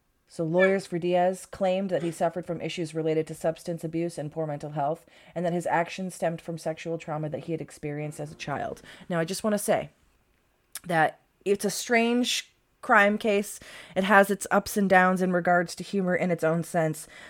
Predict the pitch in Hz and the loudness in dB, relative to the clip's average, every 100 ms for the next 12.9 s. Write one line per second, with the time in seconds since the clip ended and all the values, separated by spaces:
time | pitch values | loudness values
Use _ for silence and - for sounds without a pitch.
0 | - 190 220 226 226 208 - 196 175 - | -4 2 2 4 2 2 -2 -4 -4 -2
1 | 180 180 170 160 160 180 170 151 - 180 | 0 0 2 0 0 -2 2 2 0 -6
2 | 170 165 165 180 165 160 - - - 220 | -6 -6 -2 2 4 2 -4 -20 -2 0
3 | 196 220 233 202 185 175 170 180 165 170 | 2 2 0 2 0 0 -2 -4 0 0
4 | 160 180 170 165 156 156 151 - 156 - | 0 -2 -2 -2 -2 0 0 -2 -4 -2
5 | 151 139 73 175 - 175 - 139 120 160 | 0 0 0 -4 -4 -4 -4 -2 -2 0
6 | 175 165 175 185 170 175 151 - 151 - | 4 4 4 2 0 0 -2 -4 -8 -8
7 | 139 139 - 160 - - 202 190 190 190 | -12 -10 -10 -12 -12 -8 -4 -4 -2 2
8 | 170 170 - - _ _ _ _ _ - | 0 0 -14 -20 _ _ _ _ _ -8
9 | 202 214 202 185 185 175 185 170 208 185 | -4 -2 -2 0 0 0 -4 -4 -2 -2
10 | 175 170 156 156 156 185 165 160 165 160 | -4 -2 0 0 -2 0 0 0 -4 -2
11 | 165 151 160 160 - 156 - - - - | 0 0 -2 -4 -4 -4 -6 -16 -20 -20
12 | - 185 170 - 208 220 220 220 | -12 -8 -4 0 2 4 4 0